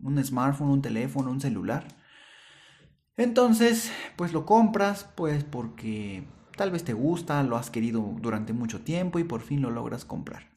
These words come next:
Hay una parte de ti que puede decir, "Oye, tengo que cuidarlo, porque me ha costado mucho tiempo, mucho trabajo, mucho esfuerzo, mucho dinero. Necesito cuidarlo".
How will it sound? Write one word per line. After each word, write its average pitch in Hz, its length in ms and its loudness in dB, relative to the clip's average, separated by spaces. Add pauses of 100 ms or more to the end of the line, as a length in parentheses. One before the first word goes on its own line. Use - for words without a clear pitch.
(680)
Hay 262 140 4
una 262 240 8
parte 196 340 6
de 208 100 8
ti 190 240 -4
que 175 140 0
puede 160 300 4
decir, 175 220 0
"Oye, 185 220 2
tengo 151 400 -2
que 139 180 -2
cuidarlo, 131 640 -2 (400)
porque 117 320 -6
me 127 100 -2
ha 135 140 -2
costado 139 400 -2
mucho 131 380 -2 (120)
tiempo, 147 680 0 (280)
mucho 160 340 2
trabajo, 135 640 -2 (100)
mucho 143 340 0
esfuerzo, 151 580 0
mucho 135 300 -2
dinero. 110 380 -6 (460)
Necesito 180 500 4
cuidarlo". 123 440 -2